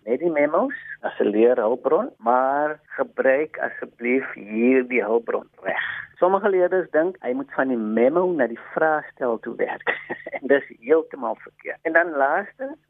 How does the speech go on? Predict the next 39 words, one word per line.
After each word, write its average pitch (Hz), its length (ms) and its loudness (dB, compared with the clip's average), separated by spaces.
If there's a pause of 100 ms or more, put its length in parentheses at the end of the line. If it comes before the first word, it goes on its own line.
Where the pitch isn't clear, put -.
Marley, 170 520 -2
in - 160 -8
terme 180 280 0
van - 160 -6
die 135 80 -2
wenkies, 156 460 0 (160)
dit 143 180 0
is 175 180 -8
vir 143 140 0
my 139 120 4
belangrik 127 640 0
dat - 220 0
elke - 460 0
leerder 117 560 0 (100)
sy - 260 -6
eie 175 400 2
wetenskaplike 127 1000 -4 (140)
sakrekenaar 131 1000 0
moet 104 240 -10
hê 110 300 2 (120)
en 139 360 2
weet 147 500 2
hoe 113 160 -8
om 110 240 -2
dit 113 220 2
te - 220 2
gebruik. - 520 -2 (100)
Moet 135 280 0
nooit 143 380 4
'n 120 120 -10
sakmeter 131 640 -2 (200)
leen 190 440 2 (120)
vir - 220 -20
enige 180 400 0
toets - 360 -8 (120)
of - 280 0
enige 98 400 -2
eksamen - 560 -2
nie. - 140 -14